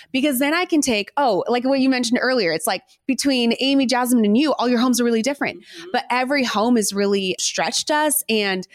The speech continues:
Speaker 1: made us think differently. And so I think that for the client experience, what you want is them to be happy. It wouldn't be a comfortable, connected, and inspired home if it
Speaker 2: Mm-hmm.
Speaker 1: didn't somehow represent them. I mean, I think sometimes we get stuck up on the, like, "Has to represent you."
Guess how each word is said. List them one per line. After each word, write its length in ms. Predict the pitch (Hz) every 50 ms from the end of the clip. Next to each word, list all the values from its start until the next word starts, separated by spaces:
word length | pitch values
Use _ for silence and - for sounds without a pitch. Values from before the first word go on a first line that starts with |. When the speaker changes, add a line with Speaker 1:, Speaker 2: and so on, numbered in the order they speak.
| - - - -
Speaker 1:
made 240 | 214 220 208 220 240
us 140 | 254 -
think 220 | - - 214 185 -
differently. 580 | - 165 - - 220 214 - 269 285 311 349 349 - _ _ _ _ _ _
And 140 | 247 269 254
so 460 | - 311 277 269 262 240 226 156 - _ _ _ _ _ _ _ _ -
I 120 | 233 247 214
think 320 | - 247 254 277 294 269
that 260 | 277 254 - - -
for 460 | - 240 233 226 226 220 220 220 214 -
the 140 | - 220 220
client 480 | 214 - - 208 202 214 247 269 262 175
experience, 680 | - - - - 196 196 226 226 185 170 160 170 - -
what 180 | 208 247 247
you 140 | 262 269 254
want 240 | 247 302 349 - -
is 120 | 208 202
them 160 | 185 196 190 190
to 120 | - 208
be 140 | 190 196 196
happy. 340 | 175 - 170 - - 160 -
It 140 | 247 247 226
wouldn't 240 | 247 320 339 339 285
be 100 | 285 233
a 60 | 220
comfortable, 600 | - - 226 233 233 - 254 233 247 240 240 240 - - - - - _ -
connected, 420 | - 240 220 196 190 - 226 202
and 140 | 208 196 190
inspired 460 | 185 180 - - 175 165 165 170 170
home 360 | 170 165 156 156 151 175 214 - - 170 165 -
if 160 | - 226 208
it 120 | 226 190 190
Speaker 2:
Mm-hmm. 20 |
Speaker 1:
didn't 260 | - 208 196 196 185
somehow 400 | - - 208 190 185 175 175 175
represent 540 | 175 175 156 - - 170 170 175 156 165 -
them. 280 | 165 151 151 160 202 - -
I 100 | 302 311
mean, 140 | 320 320
I 60 | 311 311
think 120 | 339 311
sometimes 300 | 294 330 311 302 277 240
we 60 | 247
get 140 | 233 - -
stuck 280 | - - 220 202 202 202
up 100 | 196 -
on 140 | 190 185
the, 80 | 180 165
like, 180 | 160 156 160 -
"Has 240 | - - 302 -
to 60 | - 180
represent 360 | 170 185 190 226 226 - -
you." 300 | 226 285 247 160 -